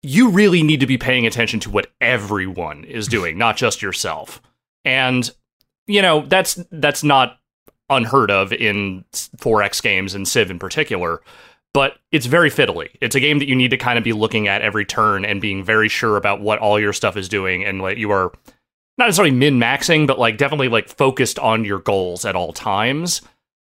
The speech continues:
And I think that is one of those things that is kind of a deterrent for some people with these games, uh, where they maybe don't necessarily want to have that hyper focus on every turn.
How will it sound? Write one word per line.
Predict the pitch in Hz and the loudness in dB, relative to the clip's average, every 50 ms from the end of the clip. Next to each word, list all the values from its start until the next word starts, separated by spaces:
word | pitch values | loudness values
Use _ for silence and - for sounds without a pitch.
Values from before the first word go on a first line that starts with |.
| _ _ - | _ _ -4
And | 139 131 131 | -2 0 0
I | 131 | 0
think | 135 180 175 135 113 | 0 0 0 2 2
that | 139 135 131 127 | 2 2 4 2
is | 135 131 120 139 | 2 2 2 0
one | 123 117 | -2 0
of | 123 113 | 2 2
those | 113 110 - | 0 0 2
things | 123 113 113 107 | 0 0 -2 -2
that | 101 | -4
is | 104 104 | -6 -6
kind | - 113 110 | -4 -4 -4
of | 101 | -4
a | 98 | -6
deterrent | 90 98 87 - - - 160 147 110 95 - | -8 -8 -10 -4 0 4 4 4 4 2 -2
for | - 110 98 | -6 -8 -4
some | - - 101 92 82 | -4 -4 -4 -4 -6
people | 90 90 - 90 | -10 -10 -8 -8
with | 87 87 | -8 -8
these | - 90 85 82 | -8 -10 -8 -4
games, | 98 92 82 82 80 80 82 82 - - - | -2 0 0 -2 -2 -6 -8 -10 -10 -8 -4
uh, | - 92 87 87 87 85 85 87 87 85 82 85 - | -2 -2 0 0 0 0 -2 -2 -2 -4 -4 -6 -6
where | 98 95 98 95 92 | -6 -4 -4 -4 -2
they | 92 98 95 | -4 -4 -2
maybe | 92 101 95 101 | -2 -2 -4 -4
don't | 92 - 107 95 95 | -6 -4 -4 -4 -4
necessarily | 101 92 - - 104 92 87 | -6 -8 -6 -6 -6 -6 -6
want | 80 85 95 98 95 - | -8 -6 -6 -6 -6 -6
to | - 92 | -6 -6
have | - 101 92 - | -4 -4 -4 -4
that | 95 - | -4 -4
hyper | - 104 101 - 98 - | -2 -4 -4 -4 -6 -6
focus | - 110 98 - 92 - | -4 -4 -4 -6 -6 -8
on | 95 90 - | -8 -8 -6
every | - 101 85 90 85 | -6 -6 -6 -6 -8
turn. | - - - - 98 85 78 73 76 | -8 -10 -12 -10 -10 -10 -10 -10 -14